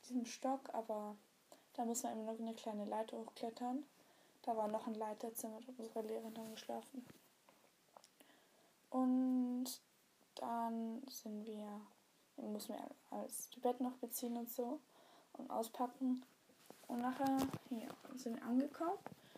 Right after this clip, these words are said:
Dann mussten wir das Geburtshaus, ähm, von Zwingli anschauen.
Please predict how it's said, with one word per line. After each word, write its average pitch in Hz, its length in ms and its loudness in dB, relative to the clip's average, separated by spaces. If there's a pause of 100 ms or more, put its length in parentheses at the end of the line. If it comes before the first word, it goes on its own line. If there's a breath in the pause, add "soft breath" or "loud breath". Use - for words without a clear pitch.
(120)
Dann 269 160 8
mussten 269 260 4
wir 254 80 6
das 240 240 0
Geburtshaus, 269 1040 4 (840 loud breath)
ähm, 220 320 0
von 220 200 -2
Zwingli 302 540 6
anschauen. 277 600 4